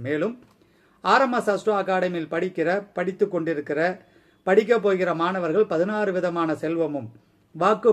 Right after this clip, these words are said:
பலிதமும் பெற வேண்டி, நான் என்று வணங்கும் கந்தப்பெருமானுடைய பாதங்களை தொழுது இன்றைய ஜோதிட பதிவை உங்களிடத்திலே பகிர்வதில்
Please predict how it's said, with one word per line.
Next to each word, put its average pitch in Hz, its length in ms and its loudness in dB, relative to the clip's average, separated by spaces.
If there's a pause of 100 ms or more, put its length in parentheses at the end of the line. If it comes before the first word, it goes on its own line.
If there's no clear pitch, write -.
பலிதமும் 185 460 0
பெற 160 180 2
வேண்டி, 156 300 0 (580)
நான் 214 300 0
என்று 226 260 0
வணங்கும் 214 340 -2
கந்தப்பெருமானுடைய 190 800 0 (100)
பாதங்களை 175 380 0 (120)
தொழுது 165 280 0 (640)
இன்றைய 208 300 6 (100)
ஜோதிட 208 260 6 (120)
பதிவை 165 280 0 (240)
உங்களிடத்திலே 180 640 0
பகிர்வதில் 156 520 -2